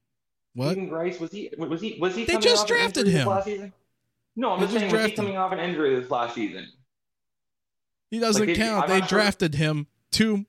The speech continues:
Speaker 1: months
Speaker 2: Oh, I
Speaker 1: ago.
Speaker 2: know. I know. I'm trying to, I'm, let me find a name here. Let me look at their
Speaker 1: Don't even look at the
Speaker 2: Reno's
Speaker 1: twenty twenty-three
Speaker 2: roster.
Speaker 1: draft class.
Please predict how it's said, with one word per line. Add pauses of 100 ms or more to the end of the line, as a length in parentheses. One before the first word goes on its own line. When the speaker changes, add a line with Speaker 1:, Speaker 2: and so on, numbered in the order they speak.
Speaker 1:
months
Speaker 2:
Oh,
I
Speaker 1:
ago.
Speaker 2:
know. (1120)
I
know.
I'm
trying
to,
I'm, (140)
let
me
find
a
name
here. (1200)
Let
me
look
at
their
Speaker 1:
Don't
even
look
at
the
Speaker 2:
Reno's
Speaker 1:
twenty
twenty-three
Speaker 2:
roster.
Speaker 1:
draft
class.